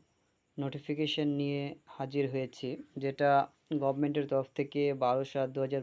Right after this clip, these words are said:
পঁচিশে রিলিজ করা হয়েছে। মূলত এই নোটিশের মূল বিষয় হচ্ছে এসএলএসটি যে সেকেন্ড ফেজের পরীক্ষা হবে,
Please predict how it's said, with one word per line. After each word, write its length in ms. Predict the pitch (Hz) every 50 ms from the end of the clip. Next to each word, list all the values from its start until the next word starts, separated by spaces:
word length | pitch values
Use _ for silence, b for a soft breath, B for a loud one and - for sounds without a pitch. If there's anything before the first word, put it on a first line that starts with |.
| 139 _ -
পঁচিশে 440 | 139 139 - 190 170 - - 147
রিলিজ 300 | 127 127 131 135 131 -
করা 220 | - 131 123 120 117
হয়েছে। 480 | 120 120 117 113 - - 123 143 220 277 _ b b b b b b b b b b b b b b b b b -
মূলত 300 | 147 156 170 180 180 190
এই 120 | 190 185 175
নোটিশের 640 | 170 160 160 170 170 160 - 175 175 170 170 165 160
মূল 260 | 151 147 151 151 147
বিষয় 240 | 151 147 - 165 151
হচ্ছে 520 | 156 151 151 - - - 170 170 170 - - _ -
এসএলএসটি 720 | 143 139 - - 147 151 151 147 151 - - - 160 143 135
যে 160 | 139 143 135
সেকেন্ড 500 | - - - 139 127 - 160 160 156 160
ফেজের 380 | - - 147 143 143 151 143
পরীক্ষা 440 | 147 - 196 196 185 190 - - 160
হবে, 380 | 127 113 101 107 113 135 208